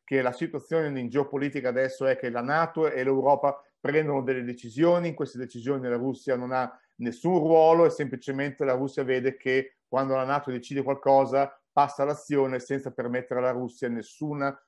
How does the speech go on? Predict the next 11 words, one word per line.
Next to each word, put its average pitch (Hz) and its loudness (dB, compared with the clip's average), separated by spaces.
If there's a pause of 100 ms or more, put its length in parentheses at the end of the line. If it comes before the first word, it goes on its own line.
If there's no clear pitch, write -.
contributo, 139 -2
nessuna, 131 -6 (180)
nessun 123 -6
potere 135 0
decisionale 127 -4
all'interno 120 -4
di 110 -10
queste 104 -12
decisioni. 90 -14 (360)
Go 120 -6
ahead. 104 -6